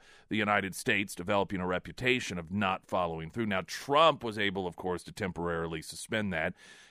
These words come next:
and, uh, that, that, uh, that lack of credibility, and I think, among other things, Soleimani,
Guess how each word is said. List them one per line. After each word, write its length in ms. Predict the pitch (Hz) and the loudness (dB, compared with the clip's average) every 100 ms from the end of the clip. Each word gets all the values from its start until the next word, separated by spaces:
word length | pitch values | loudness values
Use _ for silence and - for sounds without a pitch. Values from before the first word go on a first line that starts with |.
| - | -4
and, 420 | 92 95 92 90 | 0 0 0 -4
uh, 120 | 90 - 82 | -8 -6 -2
that, 300 | 85 87 90 | 0 0 2
that, 320 | 92 90 - | 2 2 0
uh, 640 | 95 87 80 78 - 82 78 | 0 2 2 -2 -4 -6 -2
that 240 | 90 - | -2 -2
lack 580 | 101 98 104 107 110 - | -2 4 4 4 2 -4
of 180 | 101 92 | -4 -4
credibility, 800 | - 98 87 76 120 107 92 92 | -2 -2 -2 0 2 2 2 0
and 120 | 85 | 0
I 100 | 90 | -2
think, 360 | 98 110 90 - _ - - - | -4 -4 -6 -8 _ -20 -16 -2
among 320 | 101 104 98 | 4 4 4
other 300 | - 113 113 | 2 2 2
things, 400 | - 98 95 95 | 0 -2 -2 -2
Soleimani, 880 | - 113 95 87 101 120 92 80 | 0 0 2 2 4 4 2 -4